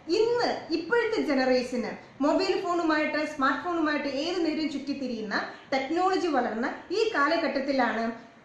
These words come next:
ഇങ്ങനെ ഒരു കുട്ടി ജനിക്കുന്നത് എങ്കിൽ, ഒരുപാടടുത്ത് ജനിക്കുന്നുണ്ട്, ഒന്നും പോട്ടെ, എൻ്റെ വയറ്റിലാണ് കുട്ടി ജനിക്കുന്നതെങ്കിൽ പോലും എനിക്ക് ഇത്രത്തോളം ഉൾക്കൊണ്ട് സംസാരിക്കാൻ പറ്റുമെന്ന് എനിക്ക് തോന്നുന്നില്ല.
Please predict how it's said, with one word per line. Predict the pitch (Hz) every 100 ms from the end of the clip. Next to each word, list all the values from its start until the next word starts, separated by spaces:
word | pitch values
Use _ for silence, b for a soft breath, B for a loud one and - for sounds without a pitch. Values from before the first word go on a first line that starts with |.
| -
ഇങ്ങനെ | 339 349 311
ഒരു | 294
കുട്ടി | 285 262 262
ജനിക്കുന്നത് | - 254 262 247 240 226
എങ്കിൽ, | 214 220 220 190 165 - -
ഒരുപാടടുത്ത് | 226 196 185 233 233 320 320 -
ജനിക്കുന്നുണ്ട്, | 226 226 233 - 330 254 262 - - - - - - 269
ഒന്നും | 262 330 370
പോട്ടെ, | 233 185 175 - 330
എൻ്റെ | 403 415 453
വയറ്റിലാണ് | 320 302 285 294 277 269
കുട്ടി | 262 - 277 269 -
ജനിക്കുന്നതെങ്കിൽ | 208 254 262 262 262 240
പോലും | 233 214 220 226 - B B -
എനിക്ക് | 269 320 370 320
ഇത്രത്തോളം | 269 - - 233 392 403 330 294 240
ഉൾക്കൊണ്ട് | 277 320 285 233
സംസാരിക്കാൻ | 226 214 247 226 226 208
പറ്റുമെന്ന് | 190 208 208
എനിക്ക് | 233 226 202
തോന്നുന്നില്ല. | 185 185 185 175